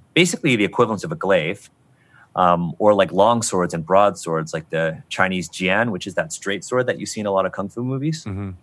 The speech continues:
Speaker 1: or that, this large curved broadsword. Um, but those would all be strength-based weapons. But as a monk, you have your, what your, one of your core stats, your combat stat, is your dexterity. Then there's that idea of qi, and qi is kind of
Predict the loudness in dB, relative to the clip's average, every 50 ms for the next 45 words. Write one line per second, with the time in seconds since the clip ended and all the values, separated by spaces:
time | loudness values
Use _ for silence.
0 | _ _ _ _ _ 2 4 4 4 4 2 0 -2 -6 -10 -10 -10 -2 2 4
1 | 6 6 6 4 2 -2 -4 -2 0 2 2 2 0 -4 -10 -6 -2 0 0 2
2 | 0 -2 -4 -8 -10 -10 -10 -10 -12 _ _ _ _ _ _ _ _ _ _ -2
3 | 0 0 0 -2 -4 -2 2 2 2 2 4 4 4 4 4 2 -2 -4 -2 -2
4 | -2 -2 -2 -4 -4 -6 -6 -4 -6 -6 -6 -6 -10 -14 -14 -14 -16 -20 _ _
5 | _ _ _ 0 2 2 4 2 2 2 2 2 2 2 0 -6 -12 _ -4 -2
6 | 0 2 2 2 0 -2 _ _ _ _ _ _ _ _ -12 -12 -12 _ _ -8
7 | -8 -8 -6 -6 -4 -2 0 0 0 -2 -6 -6 -6 -6 -4 -4 -4 -2 -2 0
8 | 2 0 0 -2 -6 -10 -6 -2 0 0 2 0 -2 -2 -4 -2 0 0 0 0
9 | -2 -6 -8 -8 -8 -10 -10 -8 -8 -8 -8 -8 -6 -2 -2 -2 -2 -2 -6 -12
10 | -16 _ _ _ _ _ _ _ _ _ _ _ 2 2 4 2 2 2 2 2
11 | 4 2 0 0 0 -2 -2 -2 -4 -4 -2 0 0 0 -2 -6 -10 _ _ _
12 | _ _ _ _ _ _ -8 -6 -6 -4 -4 0 2 4 4 4 2 2 2 2
13 | 2 2 0 -2 -10